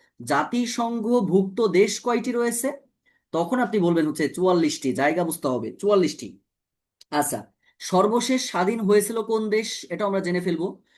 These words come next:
সর্বশেষ স্বাধীন দেশের নামটা হলো, সর্বশেষ স্বাধীন দেশের নামটা হচ্ছে পূর্ব তিমুর। পূর্ব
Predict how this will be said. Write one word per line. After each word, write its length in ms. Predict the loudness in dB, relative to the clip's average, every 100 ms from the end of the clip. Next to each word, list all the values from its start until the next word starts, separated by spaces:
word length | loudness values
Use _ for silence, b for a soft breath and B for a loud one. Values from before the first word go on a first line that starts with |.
| _
সর্বশেষ 880 | -14 -2 0 2 2 2 -2 -4 -6
স্বাধীন 460 | -6 -4 0 -2 0
দেশের 320 | -2 0 -2
নামটা 380 | 0 -2 -2 -2
হলো, 520 | -2 0 0 0 -4 _ b b -16
সর্বশেষ 760 | -2 0 4 2 2 -2 -4
স্বাধীন 380 | -6 -4 -2 0
দেশের 320 | 0 2 0
নামটা 320 | 2 0 0
হচ্ছে 280 | -2 0 -2
পূর্ব 600 | -4 0 2 4 2 0 2
তিমুর। 500 | 2 4 2 0 -8 _ _ _ _
পূর্ব 520 | 2 6 6 4 4